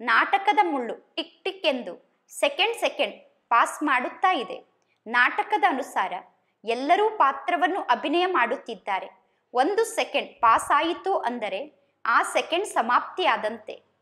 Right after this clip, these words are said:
ನಾಟಕದಲ್ಲಿ ಅದು ಫಿಕ್ಸ್ ಆಗಿ ಬಿಡುತ್ತದೆ. ನಾಟಕದ ರೀಲಂತೂ ತಿರುಗುತ್ತಿದೆ ತಾನೆ. ಬಹಳಷ್ಟು ನಿಧಾನ ನಿಧಾನವಾಗಿ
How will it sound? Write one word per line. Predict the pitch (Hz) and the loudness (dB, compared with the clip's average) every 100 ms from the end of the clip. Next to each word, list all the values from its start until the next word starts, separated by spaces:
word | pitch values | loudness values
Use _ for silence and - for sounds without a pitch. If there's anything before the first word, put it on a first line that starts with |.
| _ _ _ _ _ 233 | _ _ _ _ _ 0
ನಾಟಕದಲ್ಲಿ | 233 240 - - 370 277 196 - | 2 4 0 0 0 0 -2 0
ಅದು | 247 359 | 0 0
ಫಿಕ್ಸ್ | - 359 - - 403 | -4 -6 -4 0 2
ಆಗಿ | 381 | 2
ಬಿಡುತ್ತದೆ. | 320 262 285 - 214 - _ _ | -2 -4 -6 -8 -10 -10 _ _
ನಾಟಕದ | 233 226 - - 415 403 | 0 2 2 0 0 2
ರೀಲಂತೂ | 277 302 339 392 403 427 | 0 2 0 0 -2 -4
ತಿರುಗುತ್ತಿದೆ | 349 277 370 - 349 254 | -2 -4 -4 -6 -2 -2
ತಾನೆ. | 269 214 233 - _ _ _ _ 190 | -2 -4 -4 -10 _ _ _ _ 2
ಬಹಳಷ್ಟು | 233 285 359 - - 403 | 2 4 0 -2 -2 -2
ನಿಧಾನ | 262 247 247 339 | 2 2 2 2
ನಿಧಾನವಾಗಿ | 381 285 233 262 277 220 202 202 269 | 0 0 0 2 0 -2 -2 -6 -18